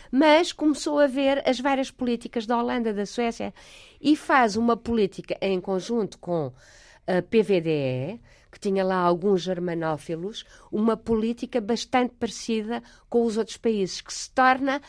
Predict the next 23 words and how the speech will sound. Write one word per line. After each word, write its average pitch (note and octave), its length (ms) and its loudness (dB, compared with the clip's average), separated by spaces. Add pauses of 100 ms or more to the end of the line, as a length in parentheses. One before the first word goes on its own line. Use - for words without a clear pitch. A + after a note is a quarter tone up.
(600)
objetivamente A#3 1000 4
antissemita. F#3+ 760 2
Isto G3 260 0
parece A3 320 4
agora G#3 200 4
contraditório G3+ 640 0
com G3 100 -2
o - 20 -6
que F#3 80 -4
eu F#3 60 2
disse F3 280 -4
há E3+ 80 2
pouco. D3 460 -4 (680)
É A3+ 180 6 (100)
antissemita A#3+ 800 6
porque, B3+ 280 0
no B3+ 120 4
fundo, C4+ 300 2
diz: F#3+ 280 0 (440)
"Um F4 260 10
judeu A#3 600 4
da A#3+ 160 2
Alemanha G#3 500 0